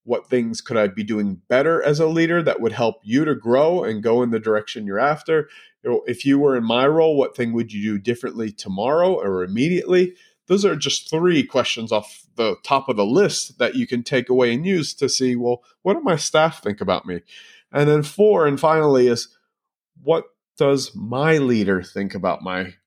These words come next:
impact and influence as a leader? How effective am I?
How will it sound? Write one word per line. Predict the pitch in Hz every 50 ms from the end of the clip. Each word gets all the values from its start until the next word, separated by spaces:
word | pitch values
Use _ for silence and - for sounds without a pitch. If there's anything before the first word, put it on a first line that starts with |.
| _ _ _ _ _ -
impact | 160 175 180 175 185 180 175 170 175 - - - -
and | - 120 107 107
influence | 131 139 143 143 - 123 107 101 98 95 92 -
as | 98 95 95
a | 95 90
leader? | 95 104 113 117 98 87 67 65 - _
How | - - 147 - -
effective | 160 156 - - 156 147 147 - - 131 113 107
am | 107 101 95
I? | 82 64 65 85 92